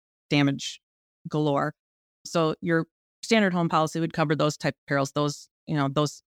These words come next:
you wouldn't need extra coverage for. The water backup coverage, a lot of us in Wisconsin have basements, right? So we have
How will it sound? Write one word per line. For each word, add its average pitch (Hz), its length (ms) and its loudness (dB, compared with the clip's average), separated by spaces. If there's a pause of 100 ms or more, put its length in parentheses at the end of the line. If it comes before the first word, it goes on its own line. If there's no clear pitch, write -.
(200)
you 170 100 -2
wouldn't 165 220 0
need 156 180 0
extra 147 300 -6
coverage 135 340 -6
for. - 200 -16 (360)
The 160 80 -2
water 170 200 4
backup 185 380 0
coverage, 190 420 0
a 175 40 -2
lot 156 160 2
of 156 80 -2
us 165 160 -6
in 156 260 0
Wisconsin 165 500 0
have 160 220 -2
basements, 175 480 -2
right? 156 160 0
So 156 200 -2
we 156 80 2
have 156 100 0